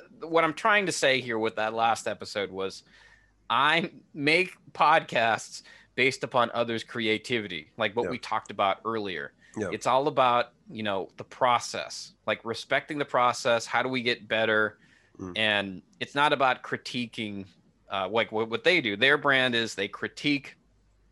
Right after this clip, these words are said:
Speaker 1: other creators, and they, they really go, they go hard on them.
Speaker 2: So their, their, their shtick is to be haters, and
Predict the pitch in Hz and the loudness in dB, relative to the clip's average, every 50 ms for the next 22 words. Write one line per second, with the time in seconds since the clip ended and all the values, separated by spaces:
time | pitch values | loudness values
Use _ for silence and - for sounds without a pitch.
0 | _ _ _ _ _ _ _ _ _ _ _ _ - 110 113 131 120 - - 127 | _ _ _ _ _ _ _ _ _ _ _ _ -8 -6 -4 -6 -6 -4 -4 -2
1 | 113 113 110 107 107 107 110 98 - - - _ _ _ _ _ _ _ _ _ | 0 0 0 0 0 0 -2 -2 -6 -8 -12 _ _ _ _ _ _ _ _ _
2 | _ _ _ _ - 110 107 101 101 95 95 92 90 82 - - _ _ _ _ | _ _ _ _ -2 0 2 2 2 2 0 -4 -8 -14 -16 -18 _ _ _ _
3 | - 110 107 104 101 98 95 95 92 95 - _ _ _ _ _ _ _ _ _ | -2 0 2 2 2 0 0 -4 -6 -10 -14 _ _ _ _ _ _ _ _ _
4 | _ _ - 107 107 110 107 107 113 117 117 117 110 113 113 117 - - _ _ | _ _ -8 -6 -4 -4 -2 -4 -4 -2 -2 -2 0 0 0 0 -2 -4 _ _
5 | _ _ - 110 117 117 139 139 143 160 160 165 175 151 120 101 98 92 95 92 | _ _ -2 -2 2 4 4 4 4 4 4 4 6 6 4 4 2 -2 -4 -10
6 | 85 - _ _ - - 139 135 127 - 151 165 147 104 - 147 165 170 151 - | -14 -16 _ _ -4 -2 0 0 0 0 0 0 0 2 2 4 4 4 2 2
7 | - 156 156 147 - - - 147 135 - 123 113 107 104 101 - _ _ _ _ | 2 2 2 2 2 2 2 0 0 0 -2 -2 -2 -4 -8 -12 _ _ _ _
8 | _ _ - - - - 110 104 117 107 98 95 90 87 - - - - 98 98 | _ _ -16 -12 -10 -6 -4 0 0 0 0 0 -4 -4 -6 -8 -8 -6 -4 -4
9 | 95 95 95 92 90 | -4 -4 -6 -8 -10